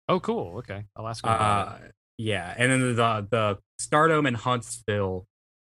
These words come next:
Speaker 2: that, that's mainly a black club. They, they've had Earthquake there, um, Damon Williams, people like that. Uh, Gary Owens went there.
Speaker 1: Is it a giant place? Stardome makes it sound like it's huge.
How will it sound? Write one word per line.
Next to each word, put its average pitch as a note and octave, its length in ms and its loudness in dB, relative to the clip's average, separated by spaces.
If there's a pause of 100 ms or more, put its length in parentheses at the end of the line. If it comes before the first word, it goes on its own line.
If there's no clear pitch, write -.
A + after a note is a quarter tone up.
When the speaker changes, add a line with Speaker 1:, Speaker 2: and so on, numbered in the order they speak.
(200)
Speaker 2:
that, C#3 400 0
that's D#3 260 0 (120)
mainly E4+ 680 0
a F4 200 2 (540)
black F#3+ 360 0 (100)
club. A3+ 540 0 (300)
They, D#3 280 -4
they've D3+ 220 2
had F#3+ 280 0
Earthquake E3+ 580 -2
there, F3 600 -2 (500)
um, B2+ 840 2 (200)
Damon D#3 380 0
Williams, C#3 1040 -2
people C3+ 240 -6
like A#2 260 -2
that. G#2 440 -4 (200)
Uh, A2+ 160 0
Gary C3 320 4
Owens A#2 500 0
went A2+ 220 -4
there. A2+ 360 -6 (520)
Speaker 1:
Is D3+ 80 -4
it E3+ 100 -2
a C3+ 60 -2
giant C3 380 -2
place? C#3+ 320 -4
Stardome A#2+ 640 -2
makes A2 220 -8
it G2+ 120 -10
sound G2+ 180 -8
like F#2+ 140 -10
it's F#2+ 140 -14
huge. - 560 -8